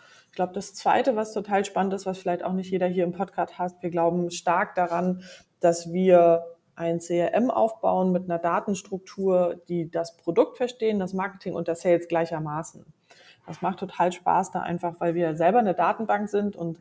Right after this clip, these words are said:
C-R-M-System auch, können wir unser C-R-M-System relativ gut von den Analysten, die auch für die Datenbank zuständig sind, bauen lassen.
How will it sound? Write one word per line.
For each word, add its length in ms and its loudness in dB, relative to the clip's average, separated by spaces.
C-R-M-System 720 -2
auch, 460 4
können 180 0
wir 100 2
unser 220 0
C-R-M-System 800 0
relativ 480 -2
gut 160 0
von 180 -6
den 140 -2
Analysten, 540 -2
die 120 0
auch 60 -2
für 140 -8
die 100 -2
Datenbank 540 0
zuständig 440 -6
sind, 220 -2
bauen 340 4
lassen. 540 -2